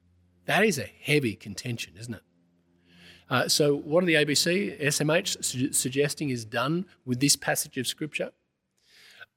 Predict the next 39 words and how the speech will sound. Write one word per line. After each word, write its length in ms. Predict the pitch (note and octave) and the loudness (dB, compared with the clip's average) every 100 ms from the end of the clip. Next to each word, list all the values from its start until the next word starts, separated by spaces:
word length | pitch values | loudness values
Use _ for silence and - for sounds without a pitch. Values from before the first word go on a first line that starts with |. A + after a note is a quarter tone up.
| _ - | _ -10
A 60 | C3 | -6
counsellor 400 | - F#3+ - C3+ | 2 2 4 0
was 80 | B2+ | 0
quoted 340 | - C3+ C3+ | -2 -2 0
as 80 | C#3 | -2
saying 240 | - C#3+ | -2 -2
this, 260 | F3+ - - - | -4 -4 -8 -6
"Anecdotally, 560 | C#3+ D#3+ D3 D3+ C3 | -6 -4 -4 -4 -6
teachings 360 | B2 C#3 - C#3 | -6 -8 -6 -4
of 100 | C3+ | -4
a 40 | |
headship 480 | C3+ F#3 F#3 - G#2 - _ _ _ - | -2 -2 -2 -4 -6 -16 _ _ _ -2
has 180 | C3 | 0
been 220 | C3+ C#3 C3+ | 2 0 2
seen 260 | - E3+ | 2 0
to 60 | C3 | -2
be 100 | B2 | -6
contributing 800 | - A#2+ - - F3+ D#3+ B2+ A2+ | -6 -8 0 2 4 4 2 -2
to 60 | |
the 100 | B2 | -8
problem 280 | - C3+ C#3 | -4 -4 -2
of 80 | C3 | -4
dove-, 340 | C3 C3+ C#3 | -4 -4 -4
domestic 400 | - C3+ C3 - | -4 -4 -2 -4
violence, 400 | C3+ C3+ F3 A2+ | -4 -2 -2 -6
both 320 | - C3 - - - - - | -4 -2 -4 -6 -20 -20 -4
in 140 | D3 | 2
encouraging 580 | C#3+ C#3 - F3 F3+ D#3+ | 2 0 2 4 4 2
abusive 480 | A#2+ C#3+ C3+ C3 B2 | 2 0 0 -2 -2
male 220 | B2+ A#2+ | -2 -4
partners 560 | - C#3+ - C3+ A#2 - - - | -4 -6 -6 -8 -12 -12 -14 -4
and 160 | C#3 | -2
preventing 600 | D3 D3 E3+ A3+ A3 B2+ | 2 2 4 0 -2 -6
female 420 | A2+ F#3+ C#4 F3+ A#2 | -6 -8 -4 -2 -4
partners 400 | - B2 D#3+ C#3 | -6 -8 -6 -6
from 220 | - D3 | -4 -4
challenging 480 | - E3 G3 C3+ A#2+ | -2 -2 -2 -2 -4
abusive 440 | A2+ B2+ - C#3+ | -2 -2 -2 -2
behaviours 800 | D#3 C#3+ E3 G#3 C#3+ - - | -2 0 0 -2 -4 -8 -10